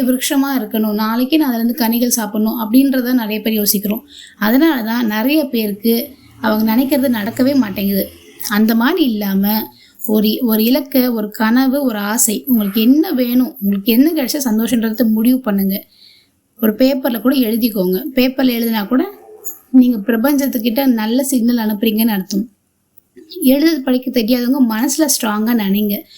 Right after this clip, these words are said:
ஒரு அமைதியான இடத்துல டெய்லியும் உட்காருங்க. அஞ்சு நிமிஷம் ஸ்பெண்ட் பண்ணுங்க.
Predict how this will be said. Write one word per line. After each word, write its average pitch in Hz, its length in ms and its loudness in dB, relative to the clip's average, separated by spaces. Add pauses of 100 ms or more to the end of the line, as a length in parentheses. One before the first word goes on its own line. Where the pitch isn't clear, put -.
(300)
ஒரு 220 120 2
அமைதியான 247 520 2
இடத்துல 247 220 0
டெய்லியும் 220 420 0
உட்காருங்க. 202 540 -2
அஞ்சு 254 300 4
நிமிஷம் 269 340 0
ஸ்பெண்ட் 226 220 0
பண்ணுங்க. 196 400 -2